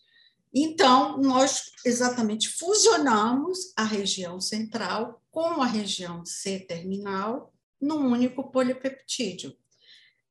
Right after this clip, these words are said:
Essa é exatamente a construção da vacina R T S S, é, da vacina contra o plasmódio falciparum. Entretanto, é, em plasmódio vivo,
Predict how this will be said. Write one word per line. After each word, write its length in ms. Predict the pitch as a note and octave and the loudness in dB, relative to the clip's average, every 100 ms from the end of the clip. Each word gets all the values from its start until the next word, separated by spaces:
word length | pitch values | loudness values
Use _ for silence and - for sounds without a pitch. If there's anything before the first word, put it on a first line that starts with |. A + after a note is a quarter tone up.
| _ - | _ -4
Essa 560 | F#3+ A3+ B3 - C#4+ A3+ | 2 4 2 0 -2 0
é 60 | |
exatamente 1160 | A3+ A3 A3 C4+ D4+ D#4+ B3 A3+ A#3+ B3 - - | 0 0 -2 -4 -4 -4 -2 -2 -2 -4 -6 -6
a 80 | A3+ | -8
construção 960 | A3+ - D4 - C#4+ D4+ - A3 G#3 G#3 | -6 -4 -4 -4 -10 -12 -6 -6 -6 -8
da 140 | G#3 | -8
vacina 760 | G#3 G#3+ - - G3 G3+ G3+ - | -8 -8 -8 -6 -6 -6 -8 -6
R 260 | G3+ G3+ G#3 | -4 -4 -6
T 80 | G3+ | -4
S 340 | F#3 F#3+ - - G3+ | -4 -6 -8 -10 -6
S, 560 | F#3 F3+ F3+ - G3+ - - _ - | -6 -4 -6 -8 -10 -20 -20 _ -10
é, 640 | F3+ F3+ E3+ E3 D#3+ E3 E3 _ _ _ F#3 | -6 -6 -6 -6 -8 -12 -16 _ _ _ -8
da 160 | F3+ | -4
vacina 460 | F#3 F#3+ - F#3+ F#3 | -2 -2 0 -2 -2
contra 240 | F#3 F#3 | -4 -6
o 40 | - | -6
plasmódio 500 | G3 F#3+ F3 F3+ - | -6 -6 -6 -8 -6
falciparum. 600 | G#3 G#3+ - - - - _ _ _ _ - - - _ _ _ | -8 -6 -6 -8 -18 -20 _ _ _ _ -20 -20 -20 _ _ _
Entretanto, 1000 | - - - A#3 - B3+ C4 A3+ - - - | -8 2 4 4 6 6 6 4 0 -12 -8
é, 240 | G#3 G3+ G#3+ | -2 2 2
em 100 | B3 | 4
plasmódio 560 | C4 B3+ B3 A#3+ A#3 - | 4 4 4 2 2 -4
vivo, 380 | A3+ C4 A#3 | 0 0 0